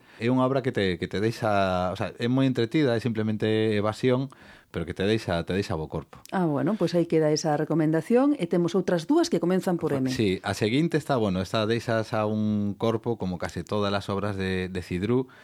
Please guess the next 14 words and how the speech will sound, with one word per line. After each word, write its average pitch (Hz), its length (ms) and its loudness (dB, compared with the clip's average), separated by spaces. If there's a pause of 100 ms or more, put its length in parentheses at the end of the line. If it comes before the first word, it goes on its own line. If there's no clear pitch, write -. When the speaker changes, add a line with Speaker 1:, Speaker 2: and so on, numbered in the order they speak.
(200)
Speaker 1:
non? 123 160 0
Este 104 240 -2
guionista 98 400 0
belga, 113 480 0
pois 104 160 -6
que, 80 600 -8 (500)
que 92 80 -6
nas 85 160 -4
súas 85 240 -4
obras 95 240 -4
sempre 95 240 -4
transmite, 92 720 -2
pois, 87 160 -8
unha 87 160 -4